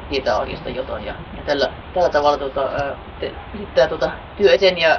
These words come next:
mut tässä oli kuitenkin se ero, ero näihin, tähän aiempaan saariprojektiin verrattuna, että, että kun, ö, tapani mukaan intoilin tästä ihmisille, niin tulin sitten intoilleeksi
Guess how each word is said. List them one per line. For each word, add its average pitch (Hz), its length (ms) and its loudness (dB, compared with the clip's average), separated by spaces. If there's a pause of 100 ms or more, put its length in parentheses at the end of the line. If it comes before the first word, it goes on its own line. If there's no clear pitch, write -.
mut - 140 -12
tässä 202 180 -2
oli 175 100 -2
kuitenkin 185 300 -6
se 196 220 4
ero, 160 260 6 (380)
ero 170 180 4
näihin, 151 260 0
tähän 156 340 0
aiempaan 165 400 4
saariprojektiin 127 560 -4
verrattuna, 131 460 0
että, 127 240 0 (760)
että 135 540 -4
kun, 143 240 -2 (340)
ö, 147 140 4 (300)
tapani 160 260 4
mukaan 160 280 4
intoilin 131 320 0
tästä 131 220 -2
ihmisille, 131 440 -4
niin 135 140 -6
tulin 143 160 -6
sitten 151 200 -4
intoilleeksi 131 400 0